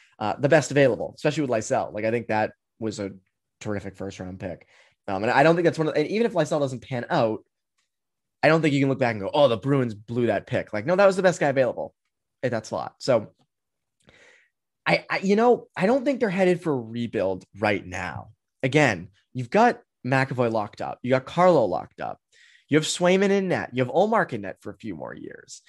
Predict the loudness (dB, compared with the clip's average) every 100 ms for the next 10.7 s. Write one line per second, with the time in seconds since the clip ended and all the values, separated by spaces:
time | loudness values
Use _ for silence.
0 | -20 -20 -20 _ 0 2 2 0 -2 -6
1 | -14 _ _ 2 2 2 0 2 2 2
2 | 4 2 0 -6 -6 -12 -6 -2 0 0
3 | 0 -2 -4 -6 -10 _ -4 -2 0 -2
4 | -4 -20 -20 -12 -6 -4 0 4 4 2
5 | 2 2 0 2 2 4 4 2 -2 -6
6 | -6 -2 2 2 2 0 0 -4 -6 -10
7 | _ _ -6 -4 -4 -6 -6 -6 _ -4
8 | -4 -4 -8 -8 -6 -4 -4 -6 0 0
9 | -2 -14 -20 _ -20 -20 -20 -8 0 2
10 | 0 -4 0 2 2 0 -4